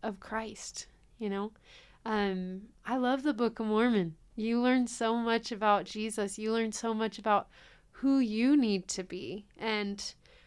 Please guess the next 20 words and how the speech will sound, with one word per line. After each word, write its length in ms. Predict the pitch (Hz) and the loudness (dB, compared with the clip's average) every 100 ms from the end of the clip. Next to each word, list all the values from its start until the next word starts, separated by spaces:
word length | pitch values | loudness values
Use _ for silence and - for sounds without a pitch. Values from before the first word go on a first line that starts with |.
| _ | _
what 280 | 226 247 247 | -2 0 0
you 320 | 220 233 269 | -2 0 2
need 260 | 247 220 196 | 2 0 -2
to 120 | - | -8
do, 480 | 190 214 226 180 185 _ - | -4 0 0 0 -6 _ -10
um, 640 | 214 208 202 196 185 190 - - - | -4 -2 -2 -2 -4 -8 -14 -20 -8
in 140 | 233 | -4
order 320 | 220 220 226 208 | 0 0 0 -2
to 400 | 185 220 208 190 | -4 -4 -4 -4
find 400 | - 202 196 190 | -2 -2 -2 -6
joy, 340 | 202 220 220 | -2 0 2
in 100 | 196 | 0
order 260 | 190 196 208 | -2 -4 -6
to 300 | 185 - 196 | -6 -10 -4
love 280 | 185 190 185 | -2 -2 -2
others. 480 | 202 208 208 196 190 | -4 0 0 -2 -4
And, 300 | 180 175 - - - - - - - _ 214 | -6 -6 -8 -20 -20 -20 -20 -20 -20 _ -6
um, 520 | 202 190 180 175 175 _ _ _ _ - | -4 -2 -4 -6 -12 _ _ _ _ -10
yeah, 300 | 202 208 175 - - - | 2 2 2 -2 -20 -16
so, 380 | - 226 208 196 | 2 6 6 4